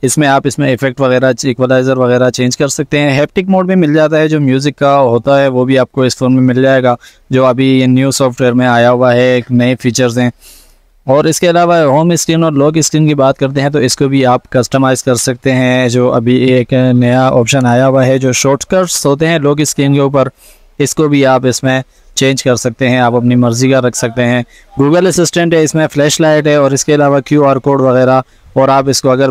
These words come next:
बिल्कुल कुछ भी ना रखना चाहे तो वो भी कर सकते हैं। तो ये एक ऑप्शन न्यू आया है, तो वो भी आपको Realme बारह series में मिल जाता है। और इसके अलावा जो lock screen के ऊपर आपको clock मिलती है, इसको भी आप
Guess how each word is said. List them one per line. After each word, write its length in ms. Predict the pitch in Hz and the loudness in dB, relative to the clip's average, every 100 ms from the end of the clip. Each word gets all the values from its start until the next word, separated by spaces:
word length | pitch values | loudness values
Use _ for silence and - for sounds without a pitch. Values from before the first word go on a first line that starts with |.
| 131 | -2
बिल्कुल 320 | 139 131 143 | -2 0 0
कुछ 200 | 135 131 | -2 -2
भी 120 | 131 143 | 0 0
ना 160 | 135 | 2
रखना 280 | 135 135 135 | 0 0 -2
चाहे 300 | 131 127 127 | 0 0 0
तो 160 | 123 123 | 0 0
वो 180 | 123 127 | 2 0
भी 140 | 131 | -2
कर 160 | 123 117 | -4 -4
सकते 300 | - 123 127 | -6 -4 -2
हैं। 160 | 123 123 | -2 0
तो 140 | 135 | 0
ये 200 | 135 151 151 | 2 2 0
एक 200 | 151 151 | 0 0
ऑप्शन 300 | 143 - 143 | -2 0 0
न्यू 220 | 139 151 | 2 2
आया 220 | 139 139 139 | 2 2 2
है, 200 | 135 135 _ - _ _ - | 0 -2 _ -20 _ _ -2
तो 100 | 135 | 0
वो 220 | 131 135 | 2 2
भी 140 | 131 135 | 2 2
आपको 320 | 123 - 127 | 0 0 0
Realme 360 | 127 127 127 127 | 0 2 2 2
बारह 260 | 123 123 | 0 0
series 300 | 123 123 123 | 0 -2 -2
में 60 | 123 | 0
मिल 160 | 123 123 | 0 2
जाता 280 | 123 127 123 | 0 0 0
है। 140 | 123 - - _ - | -2 -4 -20 _ -4
और 120 | 135 | -2
इसके 200 | 131 143 | 0 0
अलावा 280 | 139 139 139 | 0 2 0
जो 160 | 143 139 | 0 0
lock 260 | 131 143 156 | 0 0 0
screen 360 | - 151 147 147 | -4 -2 -2 0
के 80 | 143 | 0
ऊपर 220 | 139 139 | 2 0
आपको 180 | 135 135 | 0 -4
clock 280 | 131 135 135 | -2 -2 0
मिलती 300 | 131 127 127 | -2 0 0
है, 120 | 135 | 0
इसको 260 | 123 139 | -2 -2
भी 160 | 127 127 | 0 2
आप 140 | 123 | 0